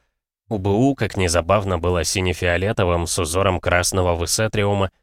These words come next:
и почти идеально сочеталось с собственными волосами Кей.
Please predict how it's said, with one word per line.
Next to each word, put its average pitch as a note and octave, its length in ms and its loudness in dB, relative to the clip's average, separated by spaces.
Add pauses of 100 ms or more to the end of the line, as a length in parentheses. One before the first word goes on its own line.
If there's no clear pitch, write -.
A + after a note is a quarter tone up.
(120)
и - 60 -4
почти D3+ 420 0
идеально C3 420 4
сочеталось A#2 600 -2
с - 100 -4
собственными A2+ 540 0
волосами F2 560 0
Кей. D#2+ 400 -6